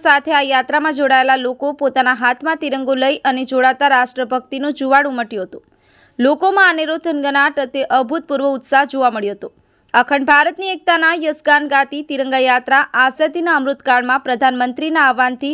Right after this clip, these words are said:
હર ઘર તિરંગાનું રાષ્ટ્રવ્યાપી અભિયાન ચાલી રહ્યું છે. સમગ્ર દેશમાં જ્યાં જુઓ ત્યાં ચારે દિશામાં તિરંગો લહેરાઈ રહ્યો છે. ત્યારે ધારાસભ્યએ આ લોકજુવાળને વંદન કરેલ. આ તિરંગા યાત્રામાં ધોળકાના પ્રાંત અધિકારી, મામલતદાર,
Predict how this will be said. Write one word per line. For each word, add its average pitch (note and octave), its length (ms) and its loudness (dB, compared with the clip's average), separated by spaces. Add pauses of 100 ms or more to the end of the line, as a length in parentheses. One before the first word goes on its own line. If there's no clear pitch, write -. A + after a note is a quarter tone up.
હર C#4 280 2
ઘર F4+ 180 -4
તિરંગાનું C4+ 580 -2
રાષ્ટ્રવ્યાપી B3+ 720 0
અભિયાન B3+ 380 -2
ચાલી B3 260 0
રહ્યું G3+ 240 -6
છે. - 100 -10 (680)
સમગ્ર C4+ 340 2 (120)
દેશમાં F4+ 480 0
જ્યાં D#4 260 0
જુઓ D#4 320 -2
ત્યાં D4+ 180 0
ચારે C4+ 300 2
દિશામાં C4+ 480 -2
તિરંગો C4 400 -2
લહેરાઈ B3+ 340 2
રહ્યો G#3 240 -8
છે. - 140 -14 (400)
ત્યારે B3+ 260 2
ધારાસભ્યએ F4 720 2
આ D#4 140 2
લોકજુવાળને C#4+ 680 -2
વંદન C#4 340 -4
કરેલ. D#4 320 0
આ C4+ 120 4 (100)
તિરંગા E4 380 0
યાત્રામાં C#4 520 0
ધોળકાના C4 480 0
પ્રાંત C4 300 0
અધિકારી, D4 440 0 (140)
મામલતદાર, D4 480 0